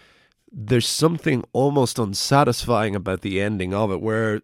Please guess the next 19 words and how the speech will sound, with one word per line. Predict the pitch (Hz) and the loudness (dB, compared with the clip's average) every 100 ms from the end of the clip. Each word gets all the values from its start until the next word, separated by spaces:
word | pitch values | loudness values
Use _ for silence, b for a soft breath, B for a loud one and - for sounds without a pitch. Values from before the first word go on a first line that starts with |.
| - | -8
certainly | - 127 120 | -6 -4 -2
Geraint | 107 104 104 95 | -2 -2 -4 -4
re-, | 107 | -6
realises | 107 101 95 92 | -4 -2 -2 -4
the | 90 | -4
error | 90 98 | -2 -2
of | 87 | -4
his | 85 | -4
ways. | 107 98 - _ | -4 -4 -6 _
Also, | 139 139 113 | -2 -2 -4
that's | 113 - | -6 -6
kind | - 180 | -6 -6
of | 143 | -6
subtext | - 135 - 113 - | -2 -4 -2 -6 -4
that | - 95 | -4 -2
I've | 110 107 - | 0 -2 -4
put | - 87 | -6 -6
on | 87 82 | -4 -6
it. | - - - | -8 -12 -14